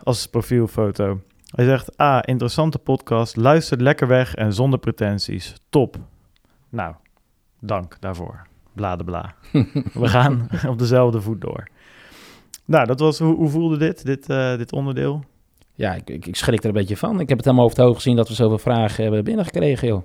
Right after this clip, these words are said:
Speaker 1: Ja, ik heb ze vandaag nog, eh, eruit gevind.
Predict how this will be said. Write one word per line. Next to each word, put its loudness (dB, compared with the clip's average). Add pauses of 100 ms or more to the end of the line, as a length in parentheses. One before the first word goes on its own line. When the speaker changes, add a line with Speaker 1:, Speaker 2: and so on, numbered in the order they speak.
(160)
Speaker 1:
Ja, 0
ik -8
heb -10
ze -6
vandaag -4
nog, -10
eh, -8 (120)
eruit -6
gevind. -6